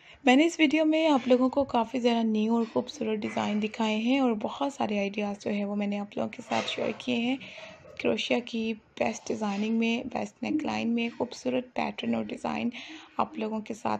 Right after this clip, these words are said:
मैंने शेयर किए हैं। अगर आप लोगों को अच्छे लगे ये तमाम डिज़ाइन और तमाम स्टाइल तो आप लोगों ने ट्राई ज़रूर करनी है इस टाइप की प्यारी सी खूबसूरत सी फैब्रिक टॉप और न्यू लुक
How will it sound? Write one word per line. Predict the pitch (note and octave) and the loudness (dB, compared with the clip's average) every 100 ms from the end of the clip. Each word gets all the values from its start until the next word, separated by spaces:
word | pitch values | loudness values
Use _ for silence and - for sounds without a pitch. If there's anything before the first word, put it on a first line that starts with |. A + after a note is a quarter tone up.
| - | -2
मैंने | G#3+ G#3 | -4 -4
शेयर | - A3+ G#3+ | -2 -2 -4
किए | - B3 | -2 0
हैं। | B3 C#4 C#4+ - - - | 2 0 -2 -12 -10 -4
अगर | A3 | 0
आप | G#3+ G#3 A3+ | 0 -2 -2
लोगों | A3 | -4
को | A3 A#3+ | -2 -2
अच्छे | A3+ - C4 | -2 -2 0
लगे | B3+ B3+ | 2 2
ये | B3+ B3 | 2 0
तमाम | A#3 A3 A3+ | -2 -2 -2
डिज़ाइन | A#3 A3+ A3 A3+ | -4 -2 -2 -2
और | A3+ A3 | -4 -6
तमाम | A3+ G#3+ A3 | -8 -6 -6
स्टाइल | A3+ - G#3+ A3+ B3+ - - - | -6 -4 -2 -2 -4 -12 -20 -8
तो | - | -2
आप | G#3+ G#3+ | -2 -2
लोगों | A3 G#3+ | -2 0
ने | G#3+ G#3+ | -2 -4
ट्राई | A3 G#3 G#3 - | -4 -4 -4 -6
ज़रूर | A#3+ A#3 B3 | -4 -4 -2
करनी | C4 B3 B3 | 0 2 2
है | B3 B3+ - | 2 0 -2
इस | G#3+ | -6
टाइप | - A3 G#3 | -6 -8 -6
की | - A#3 A3+ - - - - | -4 -4 -4 -10 -18 -16 -4
प्यारी | B3 B3+ C4+ | -2 -2 -4
सी | - B3+ | -2 -2
खूबसूरत | B3+ A#3+ - A#3 | -2 -4 -6 -6
सी | G#3+ A#3+ - | -4 -6 -4
फैब्रिक | - - A#3+ A#3+ | -6 -4 -6 -2
टॉप | C4 B3+ B3 A#3+ | -2 0 -2 -4
और | G#3+ | -2
न्यू | G#3+ A3 | -2 -2
लुक | A3 G#3+ | -4 -6